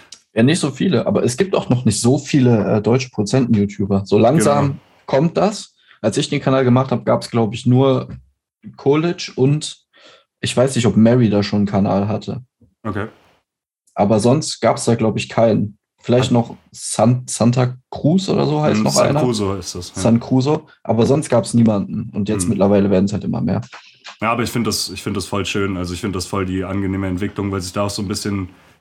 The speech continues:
Speaker 2: die Community aufbaut und man kann sich gegenseitig
Speaker 1: Ja.
Speaker 2: weiterhelfen und so. Und ich glaub, man unterschätzt auch oft die Sprachbarriere. Also ich denk mal, du, wenn du jetzt schon gesagt hast, du hörst viel Ami-Rap und so,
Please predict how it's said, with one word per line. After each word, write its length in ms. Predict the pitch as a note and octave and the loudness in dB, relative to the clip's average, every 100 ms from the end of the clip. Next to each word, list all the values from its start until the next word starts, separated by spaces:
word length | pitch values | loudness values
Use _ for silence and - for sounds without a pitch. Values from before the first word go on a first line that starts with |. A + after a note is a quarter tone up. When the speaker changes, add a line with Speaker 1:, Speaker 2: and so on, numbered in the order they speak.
| - | -10
Speaker 2:
die 60 | |
Community 500 | G#2 B2+ C#3 C3+ C3 | -4 0 0 0 -2
aufbaut 500 | A2 A#2+ A#2+ A2+ A#2 | -2 -2 -2 -4 -2
und 80 | A2 | -2
man 120 | G#2 | -2
kann 160 | G#2+ A2+ | -2 -4
sich 140 | F#2+ | -4
gegenseitig 420 | - G#2+ G2+ A#2 - | -4 -2 0 0 0
Speaker 1:
Ja. 60 | |
Speaker 2:
weiterhelfen 520 | G#2+ G#2+ G#2+ G#2 G#2 G2+ | -2 -4 -2 -2 -4 -6
und 120 | G2 | -4
so. 200 | G2+ G2+ - - _ _ _ - | -4 -6 -10 -18 _ _ _ -8
Und 420 | F#2 F#2 F2 - | -4 -4 -6 -12
ich 160 | - - | -12 -6
glaub, 140 | A2 | -2
man 140 | A2+ | -2
unterschätzt 520 | A#2 G#2+ A2 B2+ - - | -2 -4 -4 -4 -4 -8
auch 140 | G2 | -6
oft 220 | A2+ - | -6 -8
die 60 | G#2 | -10
Sprachbarriere. 720 | - G2+ G#2 G2+ G2 F#2+ F#2+ | -6 -6 -4 -4 -4 -2 -4
Also 180 | G2 F#2+ | -6 -8
ich 60 | F#2 | -4
denk 160 | G#2+ | -2
mal, 80 | G#2 | -2
du, 340 | F#2 A2+ A#2+ - _ | -2 -2 -2 -6 _
wenn 260 | - F2+ G2 | -12 -6 -2
du 60 | |
jetzt 160 | G2 F#2 | -2 -2
schon 120 | G2 | -4
gesagt 260 | F#2+ G2 - | -4 -4 -6
hast, 120 | G#2 | -6
du 40 | G2 | -4
hörst 220 | G#2 - | -4 -4
viel 100 | G2+ | -4
Ami-Rap 460 | F#2+ A2 G#2 G#2 G#2 | -2 -2 0 -2 -2
und 100 | G2 | -4
so, 280 | G#2 G#2 | -4 -4